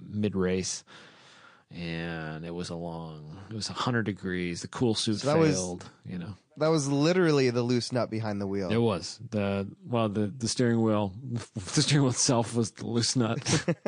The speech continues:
Speaker 1: And then, uh, yeah, if you jam your hand, uh, behind a full face helmet and grab your nose, like, your upper lip and your jaw, um, you can keep the barf in your mouth.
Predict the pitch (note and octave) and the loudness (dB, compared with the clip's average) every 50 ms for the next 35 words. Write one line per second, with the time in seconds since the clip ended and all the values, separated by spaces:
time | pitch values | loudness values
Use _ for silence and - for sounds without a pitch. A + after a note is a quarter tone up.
0 | - - - E4+ - - - - D#4+ - - - - G#3 - - - - - - | -4 -4 -4 -6 -6 -6 -4 -4 -4 -4 -4 -6 -6 -6 -6 -6 -12 -14 -14 -14
1 | _ - A2+ A2+ A2 A2 A2 A2 G#2+ G#2+ G#2 G#2 G#2 G#2 G#2+ - B2+ B2+ B2+ A#2 | _ -6 -4 -2 -2 0 0 0 0 0 -2 -2 -2 -2 -2 0 2 2 2 4
2 | A#2+ D3 D3 B2+ C#3+ D3 D#3+ E3+ E3 D3+ C3 A#2 D3 C#3+ C#3+ C3 A2 G2+ F#2+ F#2+ | 4 2 4 4 4 4 4 4 4 2 2 2 2 2 4 4 2 2 0 -2
3 | F2+ - - F2 G#2 G2+ F#2+ F#2+ F#2 G2 E2 F2+ A2 A2+ A#2+ B2 A#2+ A#2+ G#2+ G2+ | -6 -8 -8 -6 -4 -4 -2 -2 -2 -2 -2 0 0 0 0 0 0 -2 -4 -6
4 | - - - - - - - - - - - A2 G#2+ - B2+ B2 A2+ - B2+ A#2+ | -12 -18 -20 -20 -20 -20 -20 -20 -20 -8 -6 -6 -2 2 2 2 4 4 2 2
5 | A2 - - A#2+ B2 A#2 G#2 E2+ - - _ - - - - - - - _ G2+ | 2 2 0 0 0 0 -2 -4 -6 -10 _ -20 -20 -20 -20 -20 -20 -16 _ -10
6 | G2+ F#2+ G#2+ G#2+ A2 A#2 A#2 A#2+ C3 C3 C3+ C3+ C3+ C3 C3 C3 C3 C3 C3+ C3+ | -4 0 0 2 2 2 2 4 4 4 6 6 4 4 4 4 4 4 4 4
7 | C#3 C3+ C3+ C3 C3 C3 C3 C3 C3+ B2+ B2 - - A2 A2+ G2+ G2+ A2 G#2+ - | 4 4 4 4 4 4 4 4 2 0 -2 -2 0 0 0 0 0 -2 -2 0
8 | A#2+ A#2+ - C3 B2+ B2 B2+ C3 C#3 C3+ - - - A#2 A2+ A2 G#2+ G#2 F2+ - | -2 0 2 4 4 4 4 4 2 0 -4 -8 -6 -4 -2 -2 -2 -2 -4 -2
9 | A2+ A#2 A2+ G#2+ G#2 F#2+ F2+ - - - - - - - - - _ _ _ - | 0 2 2 2 0 -2 -6 -10 -14 -16 -20 -20 -20 -20 -20 -20 _ _ _ -8
10 | F#2+ G2+ G2 F#2+ F#2 F2+ F#2 - - - _ _ _ - A#2 A#2 A#2+ - - D#3+ | -8 -6 -4 -4 -4 -6 -6 -8 -10 -14 _ _ _ -6 -2 -2 0 0 0 0
11 | C#3+ - D#3+ D#3+ D3+ - - A2 - B2+ B2 A#2 G#2 - - F#2+ G2 A2+ A2+ A#2 | 0 2 0 0 0 -2 -8 -2 0 2 2 2 0 -2 -6 -6 -4 -2 -2 0
12 | A#2 A2+ A2 A2 A2 G#2 F#2+ - - - - C3+ - - - - - - - - | 0 0 -2 -2 -2 -4 -4 -6 -6 -4 -2 -2 -2 -2 -2 -2 -4 -4 -6 -8
13 | - - | -12 -14